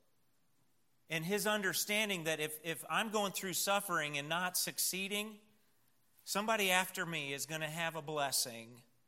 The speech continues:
because I suffered for them, okay, in my generation.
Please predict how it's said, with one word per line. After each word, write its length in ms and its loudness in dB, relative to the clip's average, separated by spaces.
because 380 -2
I 160 4
suffered 500 0
for 280 -8
them, 240 -14
okay, 340 -12
in 140 -6
my 240 0
generation. 720 -6